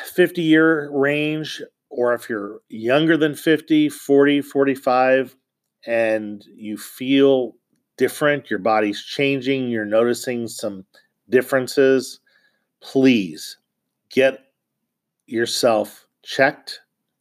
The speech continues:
go to the doctor, realize that our lifestyle are, um, leading to younger and younger occurrences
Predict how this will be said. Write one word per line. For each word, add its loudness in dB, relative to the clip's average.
go 2
to -4
the -6
doctor, -2
realize 0
that -6
our 0
lifestyle 0
are, -6
um, -10
leading -2
to -2
younger 2
and -2
younger 0
occurrences -6